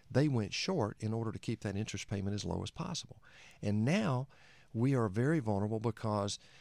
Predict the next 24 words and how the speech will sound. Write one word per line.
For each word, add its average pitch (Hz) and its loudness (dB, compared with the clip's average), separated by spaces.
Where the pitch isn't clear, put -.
what 110 0
happens 120 0
is, 104 0
as 92 0
interest 131 -2
rates 117 -2
go 113 0
up, 147 -2
as 95 -4
we've 104 -4
seen 113 0
in 110 0
the 98 0
last 95 -4
year 95 -4
and 87 -2
a 90 -4
half, 131 -2
that 135 0
hits 135 2
your 110 0
bond 110 2
portfolio 98 -2
immediately. 107 2